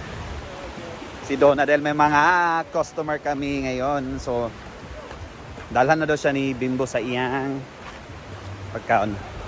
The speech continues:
Actually guys, nauna ng lechon. Hinantay lang namin yung lechon na maluto. Tsaka na.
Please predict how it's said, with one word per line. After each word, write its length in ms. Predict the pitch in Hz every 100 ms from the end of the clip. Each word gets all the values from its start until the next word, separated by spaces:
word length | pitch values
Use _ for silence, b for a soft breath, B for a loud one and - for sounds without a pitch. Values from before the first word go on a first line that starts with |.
| - -
Actually 240 | 160 175
guys, 140 | 175
nauna 260 | 156 151 170
ng 140 | 160 147
lechon. 560 | 139 - 139 143 147 147
Hinantay 380 | 147 151 190 190
lang 100 | 180
namin 320 | 165 170 170
yung 60 | 165
lechon 560 | 170 - 147 139 143 135 - - - - - - 131
na 560 | 135 135 131 127 123 127
maluto. 960 | 127 135 165 165 190 202 151 139 135 135 - - - - - - - - - - -
Tsaka 320 | 113 110 104 101
na. 160 | 95